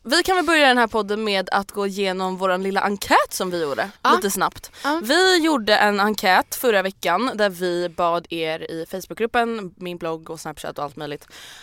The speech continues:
Speaker 1: Eh, vi bad er fråg-, s-, s-, vi bad er svara på några frågor som vi hade.
Speaker 2: Mm.
Speaker 1: Och jag tänker att vi kan väl bara gå igenom svaren lite snabbt så att ni själva får en bild av
Speaker 2: Hur det blev.
Speaker 1: Precis.
Speaker 2: För det kan inte de se, va?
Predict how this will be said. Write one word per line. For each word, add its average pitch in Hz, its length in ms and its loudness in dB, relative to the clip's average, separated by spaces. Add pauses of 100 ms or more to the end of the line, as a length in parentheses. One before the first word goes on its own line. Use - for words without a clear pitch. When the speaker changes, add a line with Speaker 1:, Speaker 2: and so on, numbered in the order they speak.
(220)
Speaker 1:
Eh, 196 180 0
vi 294 160 2
bad 214 220 6
er 190 80 0
fråg-, 190 560 0
s-, - 240 -6 (240)
s-, - 240 -12 (920)
vi 254 200 -2
bad 190 280 -4
er 160 180 -8
svara 262 540 2
på - 100 -10
några 175 140 -4
frågor 233 280 -2
som 339 140 -4
vi 180 60 -2
hade. 160 240 -8
Speaker 2:
Mm. 254 220 -4 (440)
Speaker 1:
Och 226 100 0
jag 262 80 4
tänker 262 200 2
att 247 60 0
vi 247 100 -2
kan 262 160 0
väl 254 120 -4
bara 247 160 2
gå 247 160 -2
igenom 247 240 -2
svaren 320 320 2
lite 220 200 -6
snabbt 339 320 -2
så - 80 -4
att 190 60 -12
ni 202 220 -4
själva 220 360 -2
får 233 160 0
en 190 120 -4
bild 175 240 -4
av 170 400 -2 (160)
Speaker 2:
Hur 196 160 -4
det 202 60 0
blev. 196 380 -2 (160)
Speaker 1:
Precis. - 640 -6 (260)
Speaker 2:
För 240 100 -2
det 254 80 4
kan 311 160 4
inte 285 140 -2
de 247 220 0
se, 247 240 2
va? 147 180 -4